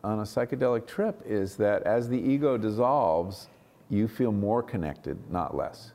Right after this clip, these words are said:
You feel very connected to nature, and you feel very connected to other people. You feel love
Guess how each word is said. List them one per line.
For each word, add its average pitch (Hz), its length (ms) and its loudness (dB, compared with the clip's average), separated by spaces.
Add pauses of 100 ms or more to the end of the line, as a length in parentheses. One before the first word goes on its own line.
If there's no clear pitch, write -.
(160)
You 95 120 0
feel 92 180 -2
very 110 420 4
connected 104 460 -4
to 95 80 -6
nature, 104 440 -2 (580)
and 101 100 -4
you 101 80 -2
feel 98 180 0
very 95 340 4
connected 101 460 -2
to - 100 0
other 85 160 0
people. 82 400 -4 (160)
You 85 120 0
feel 92 340 0
love 87 420 2